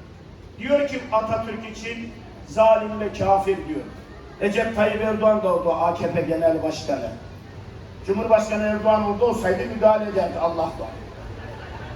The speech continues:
A K P Genel Başkanı Erdoğan ve Diyanet İşleri Başkanı sadece dinlediler. Bu adamlar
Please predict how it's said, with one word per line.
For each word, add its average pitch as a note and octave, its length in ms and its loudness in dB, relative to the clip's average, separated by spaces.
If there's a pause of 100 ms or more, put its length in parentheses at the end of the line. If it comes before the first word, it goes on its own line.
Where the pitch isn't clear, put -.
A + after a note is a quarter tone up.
(300)
A G3+ 120 4
K A#3 180 0
P B3+ 80 4
Genel A#3 380 4
Başkanı G3+ 360 2
Erdoğan G#3 680 6 (380)
ve A3 160 2
Diyanet A#3 320 0
İşleri G#3 320 -2
Başkanı G3 400 2
sadece G#3+ 640 2
dinlediler. F#3+ 500 0 (1400)
Bu D4+ 180 8
adamlar C#4 460 2